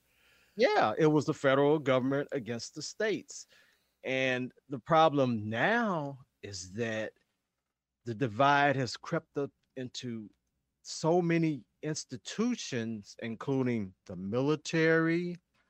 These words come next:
the judicial system, uh, Congress. We don't know how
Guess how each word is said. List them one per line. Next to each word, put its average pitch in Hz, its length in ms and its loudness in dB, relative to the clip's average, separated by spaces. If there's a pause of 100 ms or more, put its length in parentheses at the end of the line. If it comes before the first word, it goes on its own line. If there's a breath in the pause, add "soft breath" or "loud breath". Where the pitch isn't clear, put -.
(580)
the 87 60 -14
judicial 139 640 -2
system, 165 960 -2 (1300)
uh, 113 400 -4 (320)
Congress. 151 840 0 (1700)
We 156 140 4
don't 160 340 4
know 147 680 4 (680 soft breath)
how 139 1120 0